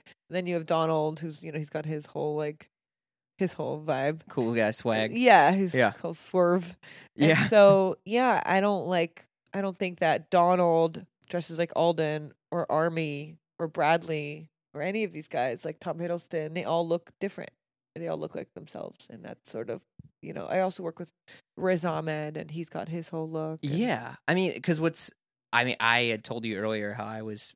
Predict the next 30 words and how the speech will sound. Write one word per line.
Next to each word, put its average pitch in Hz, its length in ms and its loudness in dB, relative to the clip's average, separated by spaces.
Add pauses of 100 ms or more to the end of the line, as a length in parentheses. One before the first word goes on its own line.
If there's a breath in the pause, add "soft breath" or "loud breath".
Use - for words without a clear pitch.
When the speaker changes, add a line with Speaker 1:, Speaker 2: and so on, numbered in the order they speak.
(100)
Speaker 2:
uh, 85 160 -12
messed 107 340 -8
around 107 400 -8 (320)
trying 107 220 -4
to 104 80 -8
do 104 160 -8
my 104 180 -8
own 104 140 -10
thing. 107 360 -8 (440)
And 127 340 2 (120)
I 120 120 4
found 135 280 0
that 117 60 2
I'm, 113 200 -4 (100)
I'm 131 180 -2
really 127 300 0
good 110 220 -2
at 98 80 -6
dressing 110 360 -2
myself, 95 680 -4 (300)
Speaker 1:
<laughs> 190 200 0
Speaker 2:
but 139 80 6
I'm 123 160 4 (380)
horrendous 123 720 2
at 110 140 -2
trying 107 320 -2
to 98 80 -8 (380)
do 113 180 0
that 101 260 0
or 101 260 -4